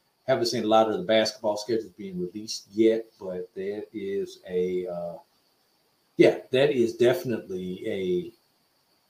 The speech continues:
football challenging because both teams are, both conferences have an eight-game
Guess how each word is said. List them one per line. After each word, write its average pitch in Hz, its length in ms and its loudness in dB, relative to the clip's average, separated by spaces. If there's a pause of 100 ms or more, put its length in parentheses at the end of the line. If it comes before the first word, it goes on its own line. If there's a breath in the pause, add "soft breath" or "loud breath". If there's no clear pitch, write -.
(380)
football 214 680 10 (180)
challenging 156 560 8
because 127 400 0
both 131 260 0
teams 131 280 -6
are, 117 260 -4
both 123 280 -6
conferences 123 640 -8
have 104 160 -4
an 101 100 -10
eight-game 110 560 -6